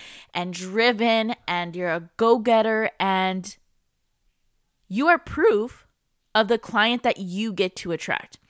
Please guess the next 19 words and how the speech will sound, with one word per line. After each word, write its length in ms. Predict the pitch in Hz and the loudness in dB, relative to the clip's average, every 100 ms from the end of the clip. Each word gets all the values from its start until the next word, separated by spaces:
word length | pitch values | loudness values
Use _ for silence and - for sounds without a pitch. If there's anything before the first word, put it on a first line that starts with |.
| _ | _
I 60 | - | -2
wanna 160 | 226 392 | 0 2
share 160 | 294 | 2
with 80 | 262 | 0
you 60 | 214 | 2
guys 180 | 196 | 0
a 40 | 180 | 0
story. 380 | - 165 127 143 - - - | -4 -4 -4 -8 -16 -10 0
I 60 | |
had 40 | 226 | 0
a 80 | |
client 400 | 240 - 185 151 | 0 0 0 -2
who 300 | 196 185 180 - - | -2 0 2 0 -4
came 280 | 220 196 196 | -6 -4 -6
into 480 | 196 - 180 175 160 | -8 -6 -4 -4 -4
my 360 | 170 165 147 - | -4 -4 -6 -10
twelve 560 | - 190 196 208 196 - - - - - - - _ _ | 0 2 4 2 -8 -18 -20 -20 -20 -20 -20 -20 _ _
month 480 | 180 190 185 180 - _ _ | -2 0 0 -2 -10 _ _
commitment 640 | - 190 175 170 160 - | -8 -4 -4 -4 -6 -8